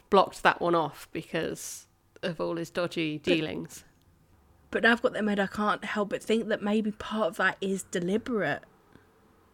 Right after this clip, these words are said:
Speaker 2: The more he acts out, the more he puts off the respectable mothers, you know?
Speaker 1: Yeah.
Speaker 2: No one's gonna want him for their daughter.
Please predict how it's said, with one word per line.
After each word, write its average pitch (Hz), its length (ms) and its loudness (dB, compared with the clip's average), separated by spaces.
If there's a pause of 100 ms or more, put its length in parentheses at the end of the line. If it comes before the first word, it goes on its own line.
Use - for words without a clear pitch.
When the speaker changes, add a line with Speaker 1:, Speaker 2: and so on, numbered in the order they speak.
(480)
Speaker 2:
The 214 100 4
more 226 220 6
he 220 100 6
acts - 320 -2
out, 190 240 0
the 190 60 -6
more 190 240 -2
he 196 80 0
puts - 340 -4
off 208 260 0
the 180 120 -2
respectable 190 640 -2
mothers, 196 580 -2
you 190 140 0
know? 185 200 -2
Speaker 1:
Yeah. 196 400 0 (680)
Speaker 2:
No 214 240 2
one's 214 200 4
gonna 233 220 4
want 226 340 2 (440)
him 233 300 2
for 226 140 -8
their 226 140 0
daughter. 214 560 0